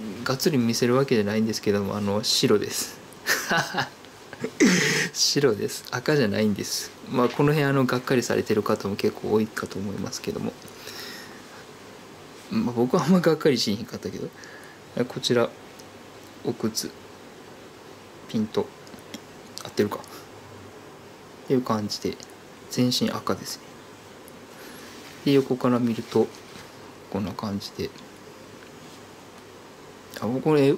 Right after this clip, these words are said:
え感じのふさふさですよね、これね。ええ感じのふさふさ。で、後ろから見ますと、後ろもこれ、ええ感じで再現されてない？これ。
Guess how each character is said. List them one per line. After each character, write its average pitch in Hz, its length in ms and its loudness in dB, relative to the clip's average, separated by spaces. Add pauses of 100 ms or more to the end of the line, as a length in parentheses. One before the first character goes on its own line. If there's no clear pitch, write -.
え 127 100 4
感 156 200 0
じ 151 80 4
の 147 60 4
ふ - 140 -8
さ 147 120 2
ふ 143 80 -2
さ 143 100 4
で 139 100 4
す 135 100 -2
よ 147 60 0
ね、 127 120 -6
こ - 60 -4
れ 110 80 -4
ね。 117 160 -2 (1120)
え - 40 -10
え - 20 -12
感 135 260 -2
じ 127 100 2
の 120 60 6
ふ 120 140 -4
さ 110 200 0
ふ 113 60 -4
さ。 - 200 0 (3500)
で、 170 120 2
後 160 260 2
ろ 156 120 10
か 151 180 2
ら 117 120 2
見 117 180 0
ま 120 200 2
す - 140 -6
と、 117 260 4 (1400)
後 - 180 2
ろ 160 80 6
も 104 80 4
こ - 120 -2
れ、 110 120 2 (100)
え - 80 0
え 123 60 0
感 156 180 0
じ 156 100 -2
で 151 80 2
再 147 200 6
現 147 200 6
さ 147 80 4
れ 139 80 6
て 139 120 2
な 131 100 4
い？ 135 40 0
こ 117 120 0
れ。 92 140 2